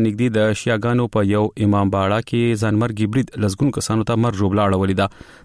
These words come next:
د اسلام آباد پولیسو، ځایي او نړیوالو رسنیو ویلي، ځانمرګي حمله د فروری په شپږمه په ترلاکانا سیمه کې د جمعې لمانځه پر مهال له امام بارګاه بهر شوې ده. د جرمني خبري اژانس ډي پی ای او رایټرز د اسلام آباد انتظامی مشر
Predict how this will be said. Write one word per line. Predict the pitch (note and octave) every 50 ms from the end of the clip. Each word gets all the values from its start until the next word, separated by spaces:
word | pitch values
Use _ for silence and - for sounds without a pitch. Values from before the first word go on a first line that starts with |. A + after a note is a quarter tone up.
| - - C3
د | C3
اسلام | - - B2 A#2 A#2
آباد | A#2 - -
پولیسو، | A2+ A2+ A#2 - C3+ C3 C3 A2+ G#2
ځایي | A2 G#2+ A#2+ C3 - - A2+
او | A2+ G#2+ G#2
نړیوالو | A2 G2+ G#2+ G#2+ B2 B2 A2 G2+ G2+
رسنیو | F#2+ - A2 G#2+ G#2+ G2+ G2+
ویلي، | A#2+ C3 C#3 C3+ - - - - - - - A2+ A2+
ځانمرګي | B2 A#2+ B2 B2 B2+ B2+ B2+ A#2+ B2 C3 C3 B2+ - - - - - - - - G#2+ G#2+ A#2+
حمله | A#2 A2+ B2+ B2 A2+ A2+
د | A2 A2 - -
فروری | A2+ G2 G#2 G#2+ A2+ A#2+ -
په | A2 -
شپږمه | - - A2 A2+ D#3 C#3 A2+ F2+ - -
په | A2 G#2+ G2+ - A2+
ترلاکانا | G#2 G#2 G#2+ G#2+ G#2 - A2 A2 B2+ C3 -
سیمه | - B2+ A#2 G#2 -
کې | - B2 A2+
د | A2 G2+ F#2
جمعې | G2+ G2 A2+ C3+ A2 - _ _ _ _ - G#2
لمانځه | G#2 G2+ G#2 G#2 G#2 A2 B2+ -
پر | A2+ G2+ G2 G2
مهال | F#2 A#2 C3 A2 G#2 G2+
له | G2+ G2 G#2 G2+
امام | G2+ G2+ G#2+ A2 G#2 G2 G2+
بارګاه | F#2+ F#2 G2+ G2 A#2 B2+ A2 G2
بهر | F#2 G2 G#2 - -
شوې | - B2 G2+ F#2+ F#2+
ده. | F#2+ F#2 - - - - - - - - - - - D3
د | E3 D#3+ E3+
جرمني | F3+ E3+ F#3 G3 G3+ -
خبري | D3+ C3 B2+ C3+
اژانس | B2+ A#2 B2+ A#2+ A2+ G#2
ډي | A#2 A#2 -
پی | A#2 A#2+ B2
ای | B2+ -
او | - A2+ G#2+
رایټرز | A2 A2 - C#3 B2+ G#2+ G2+
د | G#2+ G2
اسلام | - - A2 G2+ G2+
آباد | F#2+ A2 G#2+ G#2 G#2
انتظامی | G2+ - G#2 G2+ G2+ F#2+ G2+ G#2 G2+ G2+
مشر | A#2 - - C#3+ C#3